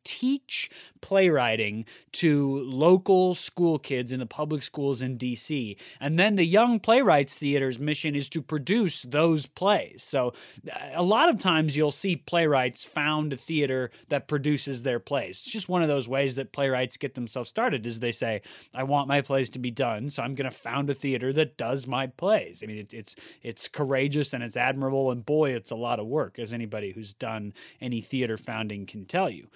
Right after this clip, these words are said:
Um, and, and so she founded a theater, and it, they don't produce any of her <laughs> plays. These are playwrights for, uh, uh, for that they've been working with and training in the public schools in Washington, D C.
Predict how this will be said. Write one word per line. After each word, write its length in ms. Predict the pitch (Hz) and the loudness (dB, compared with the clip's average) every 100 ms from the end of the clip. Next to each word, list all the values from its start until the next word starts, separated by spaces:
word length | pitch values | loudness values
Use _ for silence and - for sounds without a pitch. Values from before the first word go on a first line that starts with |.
| - - - | -20 -20 -6
Um, 440 | 127 117 104 113 | -2 -2 -4 -6
and, 240 | 127 131 139 | -6 -6 -6
and 220 | 139 143 | -4 -4
so 540 | - 165 143 135 139 - 160 | 2 4 6 4 2 -2 -8
she 320 | - - 294 | -4 2 2
founded 420 | - 180 165 156 | 4 4 4 4
a 60 | 151 | 0
theater, 340 | 160 156 165 | 2 4 6
and 140 | 160 156 | 6 4
it, 200 | 156 131 | 0 0
they 140 | 170 | 4
don't 180 | 175 202 | 6 6
produce 300 | 180 233 233 | 8 8 8
any 240 | 180 381 | 6 6
of 140 | 185 139 | 4 2
her 140 | 139 | -6
<laughs> 20 | |
plays. 580 | - 139 - - - - - - 285 247 - | -4 -2 -4 -6 -6 -6 -6 -10 -8 -6 4
These 260 | 170 175 | 6 8
are 100 | 165 | 8
playwrights 640 | 156 - 180 175 160 165 - | 6 4 4 6 4 2 0
for, 160 | 165 | 2
uh, 340 | 156 160 156 151 165 | 4 4 2 2 0
uh, 180 | 151 156 | -2 -4
for 260 | - 165 | -2 0
that 200 | 160 160 | 2 2
they've 200 | 160 160 | 2 2
been 100 | 160 151 | 2 2
working 280 | 156 165 156 | 0 -2 -2
with 220 | 147 147 | -2 -2
and 100 | 147 | -4
training 460 | - 151 147 139 - - - | -2 0 0 -2 -6 -14 -6
in 100 | 143 | -4
the 60 | 131 | -2
public 340 | 139 135 135 | -2 -2 -4
schools 400 | - 139 127 117 | -6 -2 -2 -2
in 120 | 127 | -4
Washington, 580 | 127 117 123 113 120 113 | -4 -4 -6 -10 -8 -10
D 160 | 113 104 | -8 -10
C. 300 | - 107 | -10 -10